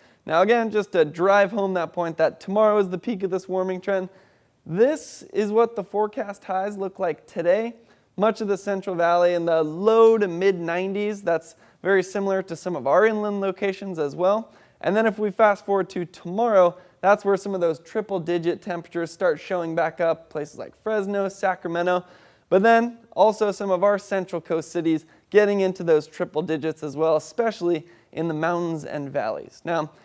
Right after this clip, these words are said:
as you can imagine, when you get that kind of heat moving into your forecast, you do have some of those heat alerts showing up.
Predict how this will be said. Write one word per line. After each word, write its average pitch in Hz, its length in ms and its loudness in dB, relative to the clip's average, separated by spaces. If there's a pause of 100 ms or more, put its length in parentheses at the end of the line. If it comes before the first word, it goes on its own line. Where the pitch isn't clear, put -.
(200)
as 185 200 4
you 190 120 0
can 185 100 -4
imagine, 233 500 0
when 185 160 -2
you 165 80 -2
get 170 260 2
that 160 260 2
kind 190 200 -2
of 156 140 -4
heat 247 300 -6 (120)
moving 196 420 -2
into 196 200 -4
your 165 120 -4
forecast, 208 640 -2 (340)
you 175 140 -4
do 208 140 6
have 190 140 8
some 190 140 -6
of 180 80 -4
those 165 160 4
heat - 320 -8
alerts 170 500 -6
showing 185 320 -4
up. 214 280 -4